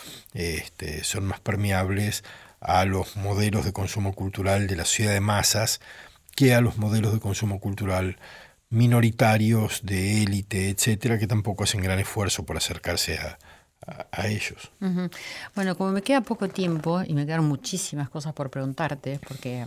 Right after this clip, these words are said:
Speaker 2: ah, me contaste cosas <laughs> muy, muy interesantes, te quiero preguntar cómo fue tu infancia.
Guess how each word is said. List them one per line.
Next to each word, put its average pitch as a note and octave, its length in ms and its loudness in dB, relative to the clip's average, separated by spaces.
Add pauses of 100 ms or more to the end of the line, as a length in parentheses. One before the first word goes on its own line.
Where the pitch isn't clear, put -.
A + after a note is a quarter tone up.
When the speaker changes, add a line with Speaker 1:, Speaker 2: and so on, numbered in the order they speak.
Speaker 2:
ah, A2+ 120 -14 (180)
me A#2 120 -6
contaste A#2 500 -8
cosas B2+ 280 -6
<laughs> - 0 -
muy, C#3+ 80 4 (320)
muy D3+ 100 6
interesantes, C#3 640 0 (300)
te - 100 -12
quiero B3 200 2
preguntar G3 440 0
cómo F#3+ 200 0
fue F3 120 -6
tu D#3+ 100 -4
infancia. C3+ 680 -4